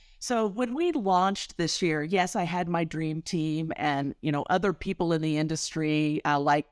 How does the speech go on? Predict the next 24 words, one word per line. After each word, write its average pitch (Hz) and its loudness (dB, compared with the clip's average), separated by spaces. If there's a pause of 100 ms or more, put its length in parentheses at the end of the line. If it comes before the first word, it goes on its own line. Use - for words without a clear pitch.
(100)
Scott - 0
Culbertson. 156 -2
I 151 0
had 147 -2
worked 156 0
with 160 -4
him 160 -2
for 156 -2
years 160 0
on 147 0 (500)
modeling, 156 0 (120)
uh, 147 0
you 156 -2
know, 147 -2
looking 165 0
at 147 -2
different 151 -2 (240)
pricing, 156 -2 (500)
uh, 131 2
you 165 0
know, 135 2
ways 170 2
to 170 -6
price, - 0